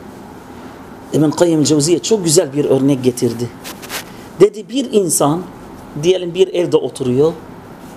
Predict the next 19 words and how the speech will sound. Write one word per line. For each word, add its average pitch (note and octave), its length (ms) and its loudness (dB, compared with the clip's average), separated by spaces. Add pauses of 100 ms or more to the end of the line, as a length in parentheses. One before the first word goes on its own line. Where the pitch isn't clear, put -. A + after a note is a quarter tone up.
(1040)
içeride B2 520 2
bir A#2 160 -2
odada A2 320 0
yani G2+ 240 2 (600)
dışarıya D3+ 400 4
çıkacaksa - 600 0
bir B2+ 180 0
koridordan B2 600 2
geçecek, B2 520 0
bir C3 80 -2
yerden B2+ 360 2
geçecek. B2 420 0 (500)
Birisi G#3 280 0
geldi G#3 300 2
dedi, G3 160 0
"Şimdiye A3 340 2
kadar B3+ 260 2
burada A#3+ 180 0
oturuyorsunuz, B3+ 800 0